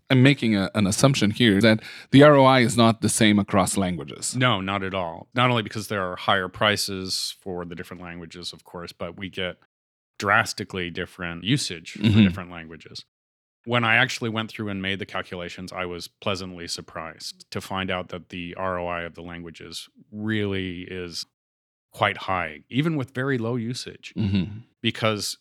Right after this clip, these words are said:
Speaker 2: relative to something like developing a new feature, adding a localization of an existing feature is fairly cheap.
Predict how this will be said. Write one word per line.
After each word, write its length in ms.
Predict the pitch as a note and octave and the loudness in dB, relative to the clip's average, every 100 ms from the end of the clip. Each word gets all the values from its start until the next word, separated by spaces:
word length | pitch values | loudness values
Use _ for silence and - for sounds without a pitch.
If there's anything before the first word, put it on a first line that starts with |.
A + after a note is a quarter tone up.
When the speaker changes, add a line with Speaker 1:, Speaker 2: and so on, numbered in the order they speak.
| _ | _
Speaker 2:
relative 480 | A#2 B2+ A#2+ B2+ A2 | 0 2 0 -4 -4
to 100 | A#2+ | -4
something 360 | A2+ A2 G2+ F#2+ | -4 -6 -8 -8
like 340 | F#2 F2+ F#2 | -6 -6 -8
developing 440 | F2+ F#2 F#2+ F#2 | -10 -10 -8 -10
a 40 | E2+ | -12
new 120 | E2+ | -14
feature, 680 | - - C#3+ - E2+ E2+ - _ _ _ _ _ _ | -12 -6 -6 -6 -10 -14 -18 _ _ _ _ _ _
adding 300 | G#2+ A#2 A#2+ | 2 4 2
a 40 | G#2+ | -2
localization 800 | G#2 G#2 G2+ F#2 F#2 G2 - F#2+ | -4 -4 -4 -6 -4 -6 -6 -8
of 80 | F2 | -8
an 80 | |
existing 460 | F2 D#2+ A2+ - F#2 | -10 -8 -8 -8 -10
feature 340 | - F#2 F#2 | -10 -10 -10
is 160 | F2+ F2 | -10 -12
fairly 380 | - F2+ E2 D#2 | -10 -10 -10 -10
cheap. 400 | - F2 E2 | -12 -12 -14